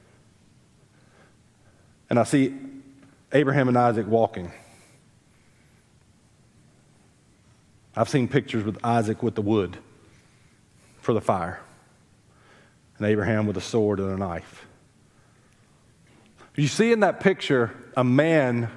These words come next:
who is called, who is a true believer.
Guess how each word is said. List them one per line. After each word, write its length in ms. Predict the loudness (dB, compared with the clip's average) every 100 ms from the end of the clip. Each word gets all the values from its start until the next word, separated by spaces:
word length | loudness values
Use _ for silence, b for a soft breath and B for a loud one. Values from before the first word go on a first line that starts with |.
| -16 -20 b b b b b b _ _ _ _ _ _ _ _ _ _ _ _ _ _ _ _ _ _ _ _ _ _ _
who 180 | -2 0
is 120 | 0
called, 520 | -4 -2 -2 -2 -10 -16 -20 -20 _ _ _ _ _ _ _ _ _ _ _ _ _ _ _ _ _
who 120 | 0
is 100 | 2
a 60 | 0
true 220 | 0 0
believer. 440 | 2 2 0 -2